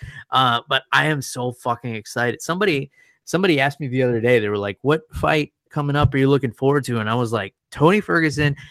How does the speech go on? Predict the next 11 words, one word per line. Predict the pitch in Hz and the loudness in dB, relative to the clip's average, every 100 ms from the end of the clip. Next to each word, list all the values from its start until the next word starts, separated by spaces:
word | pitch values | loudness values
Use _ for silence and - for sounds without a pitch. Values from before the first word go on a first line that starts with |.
| - | -12
and | 113 110 | -8 -6
Khabib | 117 127 123 | 0 2 2
Nurmagomedov." | 120 120 113 110 98 87 143 - | 2 0 -2 -2 -4 -6 -12 0
This | 170 190 - - _ _ _ | 2 2 -2 -14 _ _ _
is | 147 139 131 110 104 | 6 6 6 0 0
the | 131 170 | 2 4
best | 151 139 - 139 - - | 2 2 4 4 0 0
fight | 127 117 110 _ _ - | 2 2 -2 _ _ -2
you | 135 | -2
can | 160 135 | 0 -2
make | 123 101 - | -2 -2 -8